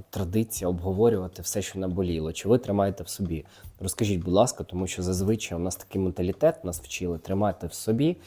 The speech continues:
підлаштовуватись. Це неправильно. Завжди обирайте себе. Господи, кажу з фразами Меловіна. Справедливість. Дивіться, в цьому тандемі, е, в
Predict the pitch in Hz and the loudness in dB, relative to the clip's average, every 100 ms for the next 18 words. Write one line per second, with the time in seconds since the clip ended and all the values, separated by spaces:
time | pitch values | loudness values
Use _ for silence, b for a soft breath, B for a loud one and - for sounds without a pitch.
0 | B - 95 98 92 - 156 135 101 - | B -4 2 4 4 6 6 6 0 -6
1 | - 98 113 - 90 80 80 80 80 104 | -6 0 0 0 -2 -2 -4 -8 -4 -4
2 | - 135 - 80 - 101 - - - B | -2 -2 -2 -4 -4 -8 -10 -16 -20 B
3 | B - 80 - 76 76 85 101 135 117 | B -10 -8 -6 -6 -4 -2 2 4 2
4 | 90 - - 98 104 101 95 95 87 78 | -2 -6 2 4 4 2 2 2 2 0
5 | 78 76 76 - B B B - - - | -2 -6 -10 -16 B B B -6 8 10
6 | 254 202 180 170 - - _ - - 120 | 10 10 8 6 -4 -16 _ -20 -2 6
7 | 127 - 107 104 - 139 147 147 131 123 | 6 6 -2 -4 0 6 8 10 8 4
8 | B B - - 117 127 175 190 127 107 | B B -8 2 8 10 10 8 2 0
9 | - _ - 101 101 98 | -8 _ -8 0 2 0